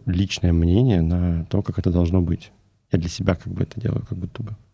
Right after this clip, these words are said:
А дизайн — это всегда про решение задачи.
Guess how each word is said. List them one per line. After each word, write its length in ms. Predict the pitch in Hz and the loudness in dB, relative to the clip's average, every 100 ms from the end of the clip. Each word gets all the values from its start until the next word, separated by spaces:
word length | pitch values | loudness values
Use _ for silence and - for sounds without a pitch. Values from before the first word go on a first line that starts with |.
| - _ - - - - - - - - _ _ | -20 _ -20 -20 -20 -20 -20 -20 -20 -20 _ _
А 120 | 104 | 2
дизайн — 420 | 98 104 104 151 143 | 4 6 6 6 4
это 220 | 107 98 | 2 0
всегда 380 | - 92 107 113 | 0 2 4 4
про 420 | - 92 101 101 | 2 4 6 4
решение 420 | 92 - 107 101 | 4 4 4 6
задачи. 600 | 92 98 110 98 - - | 6 6 4 2 -2 -6